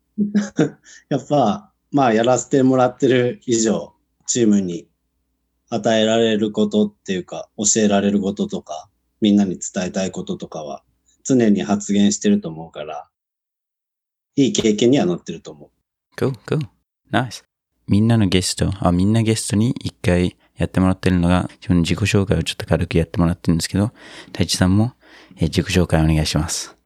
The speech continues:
Speaker 1: どういう感じでいけば？名前？ポジション？
Speaker 2: うん、あ、anything。なんか自分の好きな色とか何でもいいですけど、あ、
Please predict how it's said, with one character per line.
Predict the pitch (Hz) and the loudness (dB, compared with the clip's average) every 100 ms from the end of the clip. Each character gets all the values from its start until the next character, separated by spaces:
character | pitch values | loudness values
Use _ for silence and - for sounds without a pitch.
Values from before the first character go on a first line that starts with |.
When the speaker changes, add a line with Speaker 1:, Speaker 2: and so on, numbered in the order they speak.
| _ 110 | _ 0
Speaker 1:
ど | 131 | 2
う | |
い | 147 | 2
う | |
感 | 151 147 | 2 2
じ | 135 | 2
で | 135 | 2
い | 131 | 2
け | 120 | 0
ば？ | 92 | 0
名 | 104 127 | 2 2
前？ | 131 131 139 - _ _ | 2 2 2 0 _ _
ポ | - 117 | 0 2
ジ | 113 | 2
シ | - | -2
ョ | - | -6
ン？ | - _ _ _ - | -14 _ _ _ -2
Speaker 2:
う | 101 | 0
ん、 | 95 82 | 2 0
あ、 | 92 82 | 2 2
anything。 | - 107 104 82 78 - | 2 0 2 -2 -4 -4
な | 90 | -4
ん | |
か | 85 | -4
自 | 82 | -2
分 | 90 90 | 0 0
の | |
好 | - | -2
き | 95 | 0
な | 87 | 0
色 | 85 87 87 | 0 -2 -2
と | 87 | 0
か | 85 85 92 | 0 2 2
何 | 92 | 2
で | 92 | 2
も | 92 | 2
い | 90 | 2
い | |
で | 87 | -2
す | - | 0
け | 92 | 0
ど、 | 95 - | 0 -4
あ、 | - 90 85 | -4 -4 -4